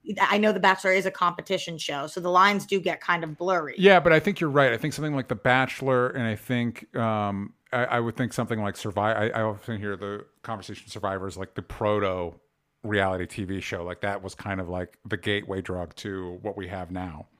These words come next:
Speaker 1: And I loved Survivor, and that's a competition show as well. I
Speaker 2: Yeah.
Speaker 1: always loved Survivor, Big Brother.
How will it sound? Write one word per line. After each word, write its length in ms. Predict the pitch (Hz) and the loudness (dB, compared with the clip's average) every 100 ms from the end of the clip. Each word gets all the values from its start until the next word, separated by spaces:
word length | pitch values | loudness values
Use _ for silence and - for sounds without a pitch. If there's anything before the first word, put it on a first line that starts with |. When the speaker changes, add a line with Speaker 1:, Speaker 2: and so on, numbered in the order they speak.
| _ 247 | _ 6
Speaker 1:
And 100 | 247 | 6
I 80 | |
loved 520 | 240 220 233 240 247 - | 6 2 8 8 8 2
Survivor, 760 | - 180 165 160 156 151 - | -4 0 2 2 -2 -6 -6
and 180 | 180 190 | -4 0
that's 200 | 185 185 | 0 0
a 60 | 202 | -2
competition 680 | 190 196 - - 202 190 190 | 2 2 0 -6 -6 -6 -6
show 260 | - 180 | 0 0
as 180 | 175 160 | 0 0
well. 420 | 185 175 143 143 | 4 4 4 0
I 140 | 175 185 | 4 4
Speaker 2:
Yeah. 120 | 202 | 8
Speaker 1:
always 640 | 240 254 262 254 220 - 190 | 8 10 8 6 4 -2 2
loved 260 | 190 180 | 2 2
Survivor, 840 | - 170 175 185 185 196 190 196 190 180 | -2 -8 0 2 4 2 0 -2 -2 -4
Big 240 | 175 151 | -6 -6
Brother. 720 | 165 190 196 190 185 185 170 | 2 6 6 6 4 2 0